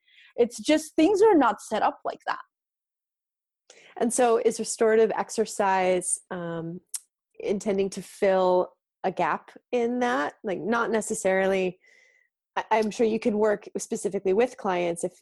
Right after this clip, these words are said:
Speaker 2: for particular goals, but to kind of pull <laughs> the masses out of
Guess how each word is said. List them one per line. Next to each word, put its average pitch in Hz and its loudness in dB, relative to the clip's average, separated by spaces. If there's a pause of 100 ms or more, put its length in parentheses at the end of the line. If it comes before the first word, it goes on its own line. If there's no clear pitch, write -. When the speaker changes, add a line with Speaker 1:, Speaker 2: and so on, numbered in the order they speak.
(220)
Speaker 2:
for 175 -2
particular 175 -6
goals, 151 -4
but 160 -2 (540)
to 165 0 (260)
kind 175 -6
of 156 -8 (160)
pull 196 2 (120)
<laughs> - -20
the 247 0
masses 208 0
out 190 0
of 185 0